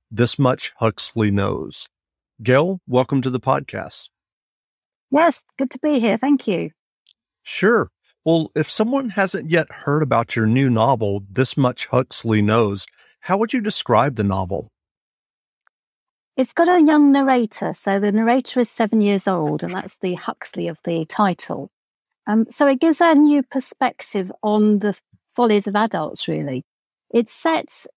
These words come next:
Speaker 2: um, just after the Brexit referendum in a London suburb. So it's a time of community tensions, and it's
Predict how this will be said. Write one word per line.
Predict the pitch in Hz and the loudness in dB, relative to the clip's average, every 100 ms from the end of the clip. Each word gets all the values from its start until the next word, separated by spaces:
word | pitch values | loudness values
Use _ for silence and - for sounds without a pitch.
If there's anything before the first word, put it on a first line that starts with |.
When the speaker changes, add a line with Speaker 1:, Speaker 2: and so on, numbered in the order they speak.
| _ | _
Speaker 2:
um, | 226 233 233 | 2 4 4
just | 202 277 269 - - | 2 0 0 -4 -6
after | 240 226 - 214 | -2 0 0 -2
the | 208 | 0
Brexit | 233 220 - 208 | -2 -4 -4 -6
referendum | 196 202 - 196 202 185 185 - | -4 -4 -2 0 0 -2 -6 -2
in | 214 | 0
a | 208 | 0
London | 196 214 196 208 | 2 2 2 0
suburb. | - 226 - 170 - _ _ _ _ _ _ _ - | 0 -2 -2 -6 -8 _ _ _ _ _ _ _ -4
So | 254 | 0
it's | 240 254 | 0 -2
a | |
time | - 320 330 294 | -4 0 4 4
of | 254 | 0
community | - 269 269 233 - | 0 4 4 2 0
tensions, | 220 - 254 - - 147 139 - - _ _ _ _ - | -6 0 -2 -2 -8 -10 -10 -12 -16 _ _ _ _ -4
and | 240 | 0
it's | 247 226 - | 0 -2 -12